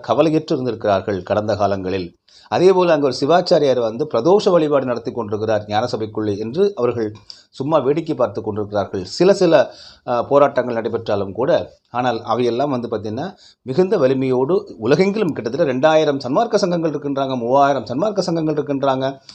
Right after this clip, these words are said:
ஏன் அவர்கள் எல்லாம் ஒன்று திரண்டு போய் அந்த சிவாச்சாரியர் எப்போவே, எப்போவே வெளியே அனுப்பிச்சிருக்கலாமே, அந்த ஆக்கிரமிக்கப்பட்ட நிலத்தில் மீட்டிருக்கலாமே? இந்த கேள்வி நீதிமன்றமே கேட்குது.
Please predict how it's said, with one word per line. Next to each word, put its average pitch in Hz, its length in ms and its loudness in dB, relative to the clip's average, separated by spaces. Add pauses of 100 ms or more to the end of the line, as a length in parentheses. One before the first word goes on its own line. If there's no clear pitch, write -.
(200)
ஏன் 196 200 4
அவர்கள் 135 300 0
எல்லாம் 160 200 2
ஒன்று 180 280 2
திரண்டு 226 340 6
போய் 131 200 0 (440)
அந்த 131 120 -2
சிவாச்சாரியர் 175 540 2
எப்போவே, 190 420 4
எப்போவே 190 280 2
வெளியே 170 200 2
அனுப்பிச்சிருக்கலாமே, 110 560 -4 (540)
அந்த 127 260 2
ஆக்கிரமிக்கப்பட்ட 175 640 2
நிலத்தில் 160 420 0
மீட்டிருக்கலாமே? 127 640 -2 (400)
இந்த 117 120 -6
கேள்வி 190 280 4
நீதிமன்றமே 190 540 2
கேட்குது. 104 340 -4